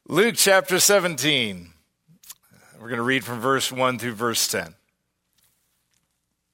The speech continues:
And Jesus said to his disciples, "Temptations to sin are sure to come,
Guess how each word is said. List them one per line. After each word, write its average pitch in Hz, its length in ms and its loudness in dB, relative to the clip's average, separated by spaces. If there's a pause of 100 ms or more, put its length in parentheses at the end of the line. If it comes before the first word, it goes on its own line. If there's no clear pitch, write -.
(1300)
And 123 120 -10
Jesus 143 360 2
said 147 260 4
to 139 100 4
his 131 200 0
disciples, 127 800 2
"Temptations 131 1080 -2
to - 160 -8
sin 147 440 2
are 120 380 2
sure 147 320 0
to 117 80 -2
come, 110 440 -4